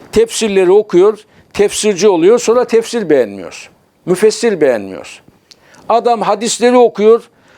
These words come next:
hadis öğreniyor, hadis hocası, alimi oluyor. Sonra muhaddisleri beğenmiyor. Adam efendim fıkıh okuyor kitaplardan,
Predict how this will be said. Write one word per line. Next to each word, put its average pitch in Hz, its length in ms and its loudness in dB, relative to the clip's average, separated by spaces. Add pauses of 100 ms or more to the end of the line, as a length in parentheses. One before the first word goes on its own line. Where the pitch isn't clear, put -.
(180)
hadis 214 360 -4
öğreniyor, 180 600 2
hadis 202 460 -4
hocası, 170 520 0
alimi 170 420 0
oluyor. 156 500 0 (420)
Sonra 262 420 2
muhaddisleri 254 720 0
beğenmiyor. 120 680 -4 (720)
Adam 254 400 -2
efendim 240 400 -2
fıkıh 233 500 0
okuyor 180 360 0
kitaplardan, 196 760 -2